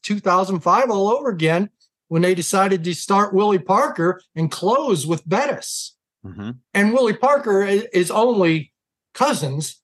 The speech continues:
Speaker 1: of <laughs> Jaylen Warren. So th-, it's just, it's just too easy. It's just too easy. And I, I, I just see Najee as being a little too tall. I compared in my, my column.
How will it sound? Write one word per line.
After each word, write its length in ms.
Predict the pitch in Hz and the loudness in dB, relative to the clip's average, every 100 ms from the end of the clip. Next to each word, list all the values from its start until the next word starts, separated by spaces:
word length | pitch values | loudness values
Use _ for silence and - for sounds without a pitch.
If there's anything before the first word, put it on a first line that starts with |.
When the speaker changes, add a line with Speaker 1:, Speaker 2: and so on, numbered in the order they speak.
| - | -4
Speaker 1:
of 160 | 165 | -2
<laughs> 20 | |
Jaylen 400 | 160 - 240 185 | 0 2 2 2
Warren. 420 | 208 320 320 156 143 | 0 0 0 0 -2
So 260 | 202 185 | 0 -2
th-, 120 | 233 202 | -2 -8
it's 220 | 240 233 | -6 -6
just, 320 | - 247 - - _ _ | -4 -4 -4 -12 _ _
it's 180 | 196 190 | -4 -2
just 280 | 269 226 - _ | -2 -6 -8 _
too 200 | - 247 | -2 0
easy. 500 | 285 330 220 151 - _ _ _ | 2 0 0 -4 -6 _ _ _
It's 200 | 196 190 | -2 0
just 440 | - 240 233 - - | 2 2 0 -4 -6
too 260 | 233 220 208 | -4 -4 -2
easy. 520 | 190 196 147 135 110 _ _ _ - | 0 0 0 -4 -6 _ _ _ -2
And 320 | 160 160 160 | 2 2 0
I, 140 | 170 170 | -2 -2
I, 100 | 165 - | -4 -4
I 80 | 170 | -4
just 260 | 180 208 - | -2 -4 -2
see 200 | 202 185 | 0 0
Najee 500 | 165 180 190 185 185 | 2 2 0 0 -2
as 100 | 151 | -2
being 300 | 147 165 165 | -2 0 0
a 240 | 147 - _ _ _ _ | -2 -4 _ _ _ _
little 200 | 151 170 | -2 -2
too 200 | - 196 | 0 -4
tall. 640 | - 202 185 208 247 247 _ _ _ _ | -2 0 0 0 -2 -6 _ _ _ _
I 80 | 143 | -12
compared 600 | - 160 135 - 233 247 | -6 -6 -6 -2 0 2
in 120 | 196 | 0
my, 300 | 175 160 156 - | 0 0 -2 -8
my 180 | 147 143 | -8 -8
column. 600 | - - 285 160 117 127 | -4 0 0 0 -4 -10